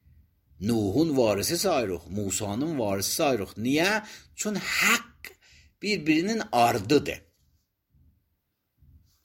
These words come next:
Ona görə bir yolda bu idi ki, peyğəmbərlər keçmiş özündən soranı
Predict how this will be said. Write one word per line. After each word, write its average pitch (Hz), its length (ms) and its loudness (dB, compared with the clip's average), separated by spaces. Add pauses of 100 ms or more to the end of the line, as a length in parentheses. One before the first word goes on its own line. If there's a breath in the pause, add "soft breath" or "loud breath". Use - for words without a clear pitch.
(800)
Ona - 200 6
görə 226 380 4
bir 277 180 6
yolda 233 500 6
bu 220 80 -2
idi 214 260 -10
ki, 226 220 -8 (1080 soft breath)
peyğəmbərlər 147 760 4 (880)
keçmiş 165 640 2 (360)
özündən 127 580 0
soranı 123 640 2